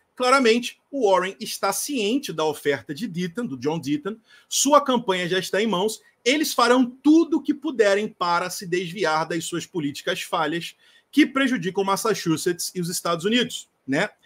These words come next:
Esta é uma corrida para assistir. A Eleanor Terrett comentou o seguinte, ó, "Senadora Warren envia em outro apelo por financiamento a seus doadores após o anúncio da campanha do John Deaton.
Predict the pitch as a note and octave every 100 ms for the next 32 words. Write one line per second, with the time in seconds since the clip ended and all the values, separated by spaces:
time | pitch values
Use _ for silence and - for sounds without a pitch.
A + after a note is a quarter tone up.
0 | - - _ - A#3 C#4+ - C#4+ C#4+ F#3
1 | F#3+ F#3+ - G3+ G#3 F3+ D3+ D#3 D#3+ F3
2 | F3 _ D#3 C#3+ C#3 D3+ - _ _ C#3
3 | - E3+ - G#3+ - _ _ - E3+ A#3+
4 | C4+ B3+ B3 A#3+ G#3 G3+ A3 - A#3 A#3
5 | A#3 A#3 B3 G#3+ G#3+ D#3+ A2 - _ _
6 | - - D4+ E4+ C#4+ A3+ A#3+ G#3+ F3 E3+
7 | G3+ - B3+ D4+ C#3+ F#3 G3 G3+ - -
8 | A3 A3 G#3+ C#4 E4+ E4+ D4 C4+ G3+ G#3
9 | G#3+ A#3 - A3+ A3 G#3+ A3 D#3+ F3 F#3+
10 | F3+ F3+ E3+ C#3+ F#3+ D#3+ D3 C#3+ E3 -
11 | _ - G3+ - A#3 D4 A#3+ C#4+ A#3+ A#3+
12 | B3 A3+ A#3 B3 A#3+ F#3+ F#3 F#3 F3+ F3
13 | G3+ A#3 G#3 C4 -